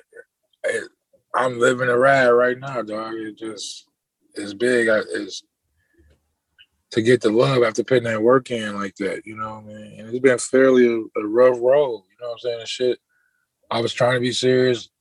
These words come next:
you know, and rapping t-, in my early, my early twenties, twenty-five, but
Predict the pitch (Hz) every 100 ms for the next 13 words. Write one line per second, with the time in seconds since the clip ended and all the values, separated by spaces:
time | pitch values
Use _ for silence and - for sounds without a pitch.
0 | - 135 120 120 113 - 113 113 127 127
1 | 123 - - - 117 120 120 110 123 127
2 | 123 - - 107 - 123 131 123 131 127
3 | - 131 127 127 123 127 123 113 113 110